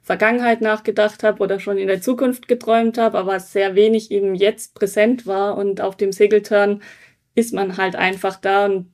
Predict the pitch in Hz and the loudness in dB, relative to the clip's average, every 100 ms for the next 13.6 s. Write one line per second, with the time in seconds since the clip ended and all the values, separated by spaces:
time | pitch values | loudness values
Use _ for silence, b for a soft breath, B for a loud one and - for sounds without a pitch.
0 | _ 202 190 202 220 202 202 202 196 185 | _ -4 -2 -2 -2 -2 -2 0 0 2
1 | 214 214 220 214 214 208 196 196 190 185 | 0 0 -2 -2 0 0 0 0 0 -2
2 | 175 190 202 196 208 196 196 - 202 202 | -4 -4 0 4 4 2 -2 0 0 -2
3 | - 208 208 208 _ _ _ b b - | -2 0 0 -2 _ _ _ b b -12
4 | 170 165 _ - 196 - 196 190 180 190 | -10 -12 _ -6 -6 -4 -4 -2 -4 -4
5 | 185 190 180 - 185 226 226 202 196 208 | -8 -6 -6 -6 2 2 4 2 0 -2
6 | 202 202 196 196 196 196 196 190 196 202 | -4 -4 -4 -2 -2 -2 -2 -2 0 0
7 | 196 196 220 233 226 214 202 196 196 185 | -2 -2 2 4 4 2 0 -2 -4 -6
8 | 196 202 226 233 220 185 185 185 190 190 | 0 4 6 6 6 2 -2 -4 -6 -4
9 | 196 190 180 185 185 190 185 - 226 233 | -4 -4 -6 -8 -8 -8 -10 0 4 4
10 | 233 B B B B 214 214 202 202 202 | 2 B B B B 4 4 4 6 6
11 | 202 - 190 190 - 196 196 208 185 - | 6 2 -4 -6 0 0 2 0 -4 -6
12 | 190 185 180 - 190 185 185 180 180 185 | -8 -6 -4 -4 -4 -4 -4 -4 -6 -8
13 | 180 185 180 180 190 | -8 -8 -6 -8 -10